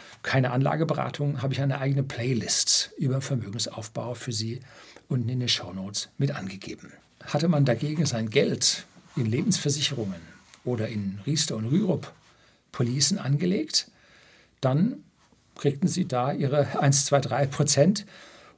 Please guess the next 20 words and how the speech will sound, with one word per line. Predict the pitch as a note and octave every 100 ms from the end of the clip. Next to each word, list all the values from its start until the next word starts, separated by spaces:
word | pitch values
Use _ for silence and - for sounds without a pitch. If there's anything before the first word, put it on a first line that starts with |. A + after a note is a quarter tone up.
| -
und | D3+ C#3 C#3 - -
die |
Schere | C3+ - C3 D#3+ -
ging | - C3+ C3+
für | C#3 C3
Sie | A2+ B2+
nicht | B2+ B2 C3+ -
auf | - A2 F3 - - - _ _
und | C#3 A#2+
Sie | A2 C3+
standen | - A#2+ A#2+
auf | C3+
der | -
falschen | - G#2 G2+ B2
Seite. | - D#2+ - - - _ _ _ _ -
Die |
Wirtschaftsleistung | A#2+ F#3+ F#3 - A#2+ D#3 - F#3 F#3
stieg | F#3 - D#3 B3 D#4 - - -
ein | B2+
bisschen, | B2 C#3 - - C4+